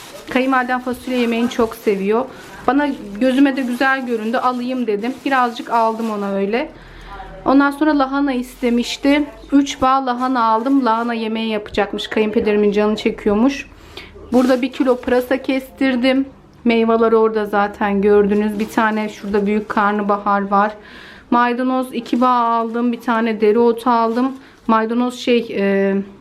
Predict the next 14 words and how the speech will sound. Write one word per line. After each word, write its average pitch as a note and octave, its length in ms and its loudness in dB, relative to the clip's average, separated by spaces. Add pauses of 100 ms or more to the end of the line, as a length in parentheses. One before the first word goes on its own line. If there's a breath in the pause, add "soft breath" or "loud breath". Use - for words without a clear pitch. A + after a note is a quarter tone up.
(640)
buzluğa A#3+ 460 4
kesiyor A#3+ 460 -2
koyuyor. B3+ 440 2
O B3+ 120 2
çünkü C4 280 -2
çok B3+ 220 0
sık A#3 260 -4
kullanıyor G#3+ 460 -2
her G#3+ 240 0
şeye. A#3 460 0 (400 loud breath)
Böyle D4+ 340 4
aldıklarını C#4 600 0
dediğim C#4 260 4
gibi C4 320 0